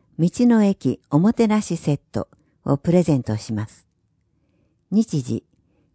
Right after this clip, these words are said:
十月一日木曜から十一月三十日月曜。問い合わせ、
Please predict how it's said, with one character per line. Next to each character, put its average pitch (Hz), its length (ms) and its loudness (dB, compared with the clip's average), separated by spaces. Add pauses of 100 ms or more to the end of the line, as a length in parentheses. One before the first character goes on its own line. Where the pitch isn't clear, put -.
(120)
十 262 240 4
月 262 300 0 (120)
一 190 160 0
日 160 360 -2 (120)
木 175 300 2
曜 220 180 6
か 123 200 -4
ら 117 160 -4 (400)
十 226 200 6
一 220 220 2
月 196 240 0
三 180 300 0
十 170 180 2
日 113 380 -4 (100)
月 139 320 -4
曜。 127 300 0 (960)
問 220 180 4
い 214 80 4
合 202 80 2
わ 185 140 0
せ、 - 240 -2